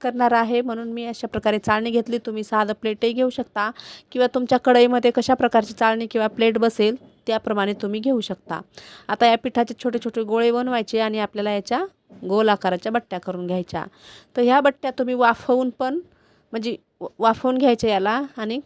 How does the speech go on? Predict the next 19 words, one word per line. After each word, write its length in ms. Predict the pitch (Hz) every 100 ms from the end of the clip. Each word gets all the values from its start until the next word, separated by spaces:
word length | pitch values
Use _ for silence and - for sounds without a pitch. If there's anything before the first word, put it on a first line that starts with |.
| _
कट 120 | 233
करून 320 | - 233 247 254
तळून 220 | 262 202
घ्यायच्या, 320 | 196 196 180 202
अशा 180 | -
प्रकारे 360 | 226 220 226 220
पण 180 | 240 233
बनवू 180 | 233 254
शकता. 400 | 262 - 208 214 - - _
पण 80 | 240
आजकाल 540 | 240 247 254 - 254 233
जास्त 260 | 233 -
कोणाला 280 | 240 240 226
तेलाचं 400 | 226 226 220 233 -
खायला 320 | 220 208 208
आवडत 360 | 220 220 185
नाही, 220 | 180 160 - _ _ _ _ _ _ -
तर 400 | 214 214 220 220 220 _ _ _ _ _ _ _ _ _ _ 240
तेल 180 | 247